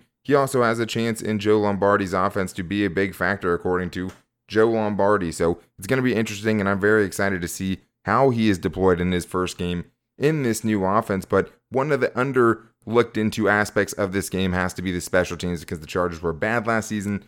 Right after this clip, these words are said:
We're hoping for improvement, and we like Darius Swinton. But one of the guys they brought in specifically for that was Ryan Smith, who Brandon Staley s-, suggested today is now on injured reserve,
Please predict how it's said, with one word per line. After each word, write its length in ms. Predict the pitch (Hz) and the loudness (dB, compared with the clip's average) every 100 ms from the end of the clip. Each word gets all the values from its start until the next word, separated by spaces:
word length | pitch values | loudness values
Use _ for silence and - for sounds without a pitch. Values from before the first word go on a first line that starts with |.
| _ - | _ 0
We're 60 | |
hoping 320 | 113 143 143 120 | 6 6 4 0
for 160 | 127 | 0
improvement, 460 | 117 113 113 107 101 | 0 2 0 2 0
and 100 | 101 | 0
we 80 | 98 | 0
like 300 | 101 107 95 | 0 0 0
Darius 460 | 101 101 101 92 | 2 4 2 -2
Swinton. 380 | - 98 98 92 - _ | -4 -4 -2 -4 -8 _
But 240 | 170 135 | 2 4
one 140 | 131 143 | 0 0
of 40 | |
the 80 | 139 | 0
guys 240 | 131 131 | 0 -2
they 80 | 117 | 0
brought 240 | 101 113 117 | 0 0 0
in 100 | 110 | -4
specifically 600 | - - 170 165 151 123 | -6 -6 -4 -4 -4 -2
for 240 | 104 107 | 2 2
that 160 | 104 95 | 2 0
was 180 | 95 | -2
Ryan 340 | 87 90 95 90 | 0 0 0 -2
Smith, 300 | - 90 - | -4 -4 -2
who 240 | 92 92 - _ _ | -2 -2 -8 _ _
Brandon 240 | 117 117 110 | 0 0 0
Staley 320 | 113 110 110 | 0 2 0
s-, 180 | - - | -2 -8
suggested 560 | 110 101 143 135 120 | -8 -4 -2 -2 -4
today 300 | 113 113 110 | -2 0 2
is 260 | 101 104 95 | 2 -2 -2
now 240 | 104 104 | -4 -2
on 280 | 92 98 95 | -2 -2 -2
injured 360 | 107 104 101 92 | -2 -2 -2 -2
reserve, 380 | 92 92 92 | -2 -2 -2